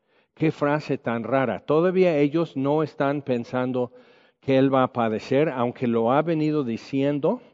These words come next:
casi diario desde que venían de Galilea. Lo ha enfatizado, ha dicho, "Que estas palabras penetren a sus oídos", y ni aun así han entendido. Más bien venían discutiendo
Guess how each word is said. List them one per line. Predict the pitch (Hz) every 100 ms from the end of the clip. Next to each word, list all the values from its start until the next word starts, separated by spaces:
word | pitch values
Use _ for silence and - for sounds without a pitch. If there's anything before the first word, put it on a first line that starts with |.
| _
casi | 135 127 -
diario | 120 127 123 127 147
desde | 147 123 - 117
que | 123
venían | 107 113 127 135
de | 123
Galilea. | 113 110 113 110 107 87 _ - -
Lo | 120 123
ha | 131
enfatizado, | 143 139 131 127 - 139 151 160 127
ha | 127
dicho, | 127 143 - 123 95
"Que | - 143
estas | 151 - 165 -
palabras | 147 131 135 139 143
penetren | - 131 120 143 - 170 160
a | 139
sus | - 131 -
oídos", | 120 127 117 92 - - _
y | -
ni | 123 127
aun | 143 156
así | 135 - 135
han | 120
entendido. | 120 113 120 107 113 107
Más | 101 131 131
bien | 151 147
venían | 127 127 139
discutiendo | 139 127 - 120 - 190 214 120 104